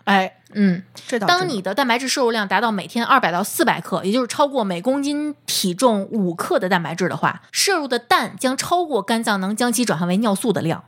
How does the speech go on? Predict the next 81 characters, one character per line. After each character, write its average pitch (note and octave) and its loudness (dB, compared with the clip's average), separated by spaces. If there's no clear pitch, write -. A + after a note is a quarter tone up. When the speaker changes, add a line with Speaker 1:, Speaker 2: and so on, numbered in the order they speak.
Speaker 1:
哦。 A3+ 0
Speaker 2:
然 C4+ 2
后 E4 4
这 F4 -2
个 D#4 -4
过 C#4 2
多 C#4 0
的 C4+ 2
蛋 B3 0
白 G#3+ 0
质 A#3 -4
摄 A#3 0
入 G#3+ 0
就 F#3+ -2
会 A#3 0
加 B3+ 0
重 F#3+ -4
肝 A#3 2
脏 F3 -2
和 E3+ -2
肾 F#3+ 0
脏 D#3+ 0
的 E3+ -4
负 - -6
担。 D#3 0
但 F#4 2
是 D#4 0
你 A#3 -2
不 A3+ -4
用 D4 -2
担 D4+ 0
心 D#4+ -4
啊， E3+ 0
那 B3 -4
天 C4+ 0
我 G#3+ 2
特 A#3+ 0
意 A3+ -2
算 A3+ 2
了 F3+ -2
一 F#3 -8
下， - -6
什 A#3 0
么 D#4 0
叫 F#4 2
每 G3 -2
公 C4+ -4
斤 C4 0
体 G#3 -2
重 G3+ 0
五 F3+ -4
克 G#3 2
蛋 F3 -4
白 D#3 -12
质？ F#4+ 0
Speaker 1:
这 E4+ 2
非 - -10
常 - -2
多 G4+ 2
了。 F4+ 0
我 D#4+ 0
刚 F#4 0
刚 G4+ 0
看 G4 -2
完 D4 2
你 C4+ -4
这 A3+ -6
个 C#4+ 2
数 D4+ -2
据 C#4 -4
以 A#3 -2
后， C4 0
我 C4 0
脑 B3+ 0
子 G#3+ 0
里 A#3+ 0
感 A#3 -4
觉 F#3+ -4
就 A3 0
是， G#3+ -2
哦。 A#3 -4